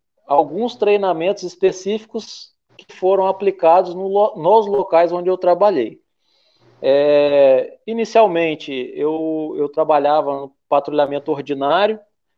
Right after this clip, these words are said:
e aí eu fiz, é, um curso de polícia comunitária, né, pra atender aquele segmento que era onde eu trabalhava. É, posteriormente, eu fui trabalhar no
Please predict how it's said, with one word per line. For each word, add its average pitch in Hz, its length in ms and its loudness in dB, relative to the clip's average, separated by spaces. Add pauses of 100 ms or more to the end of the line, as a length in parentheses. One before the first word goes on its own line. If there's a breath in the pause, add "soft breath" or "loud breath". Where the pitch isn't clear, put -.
(340)
e 139 160 -4
aí 156 260 0
eu 196 140 2
fiz, 190 680 -8
é, 156 1000 4 (360)
um 170 80 -16
curso - 360 -4
de 196 100 -10
polícia 180 400 0
comunitária, 180 840 2 (160)
né, 151 200 -4
pra - 280 0
atender 175 680 -4 (640)
aquele 151 500 -2
segmento 185 640 -2
que - 80 0
era 220 160 4
onde 180 240 0
eu 202 80 2
trabalhava. 185 720 2 (680)
É, 147 680 0 (120)
posteriormente, 220 1040 0 (600)
eu 165 140 0
fui 202 200 -6
trabalhar 190 640 4
no 175 1120 -4